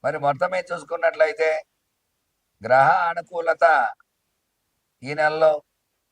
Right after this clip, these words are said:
ఎనిమిది రాశుల వారికి అనుకూలంగా ఉంటే ఎనిమిది రాశుల్లో ఐదు రాశుల వారికి చాలా బాగుంది, మూడు రాశుల వారికి సామాన్యంగా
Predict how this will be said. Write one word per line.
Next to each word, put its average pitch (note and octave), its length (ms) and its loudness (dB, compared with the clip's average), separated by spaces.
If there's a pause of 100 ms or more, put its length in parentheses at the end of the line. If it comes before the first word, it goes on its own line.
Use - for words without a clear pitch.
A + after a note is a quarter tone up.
(640)
ఎనిమిది E3 260 -6
రాశుల E3 360 2
వారికి D#3+ 380 -2 (520)
అనుకూలంగా C#3 600 -2 (100)
ఉంటే C#3 220 -6 (2500)
ఎనిమిది D#3+ 380 -4
రాశుల్లో E3 460 -2 (920)
ఐదు E3 320 0
రాశుల D#3 320 0
వారికి C#3+ 340 0
చాలా C#3 300 2
బాగుంది, C3+ 360 -2 (1200)
మూడు D#3 300 -4
రాశుల D3+ 320 -10
వారికి C#3+ 340 0 (360)
సామాన్యంగా C#3+ 640 0